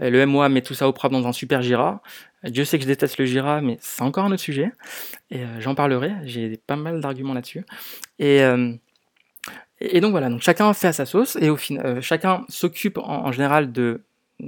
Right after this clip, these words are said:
j'ai envie de dire, de, de son petit monde. Et quand on, on, on, on merge tout ça,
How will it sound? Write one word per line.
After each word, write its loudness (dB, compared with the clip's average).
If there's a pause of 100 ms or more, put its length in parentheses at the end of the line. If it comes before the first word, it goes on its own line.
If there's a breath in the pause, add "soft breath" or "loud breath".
(200)
j'ai -6
envie 0
de 0
dire, -4
de, -2
de -6
son -4
petit -4
monde. 2 (420 loud breath)
Et 2
quand 8
on, 6
on, 6 (200)
on, 0
on 4
merge 6
tout -10
ça, -4